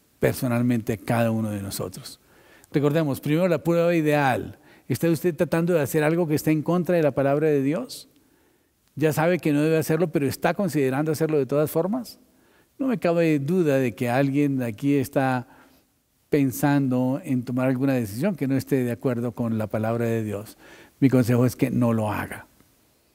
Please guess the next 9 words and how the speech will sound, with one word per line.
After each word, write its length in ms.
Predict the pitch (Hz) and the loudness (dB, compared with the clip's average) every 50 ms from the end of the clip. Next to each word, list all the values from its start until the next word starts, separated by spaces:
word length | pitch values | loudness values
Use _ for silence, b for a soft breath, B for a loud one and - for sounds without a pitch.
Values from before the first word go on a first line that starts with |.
| _ - _ _ _ - | _ -20 _ _ _ -18
Si 180 | - - 131 117 | -6 -4 -4 0
ya 220 | 123 139 139 143 | 2 2 2 0
conoce 460 | - - 143 139 143 151 147 - 151 | 0 0 0 0 2 0 0 0 -2
este 180 | 143 - - 139 | -2 -2 -2 -4
filtro 640 | - - 170 147 123 107 - 113 117 123 135 139 151 139 135 135 - - | -2 0 0 0 0 -2 -6 -6 -8 -8 -8 -10 -8 -8 -8 -8 -6 -4
y, 100 | - 127 120 117 120 - 127 | 0 0 0 0 0 -2 -2
y, 240 | 117 120 123 120 | 0 0 2 2
y 40 | 120 | 0
encontró 580 | 117 110 101 120 110 98 - 127 135 147 160 | 0 0 0 -2 -4 -2 -2 0 0 0 -2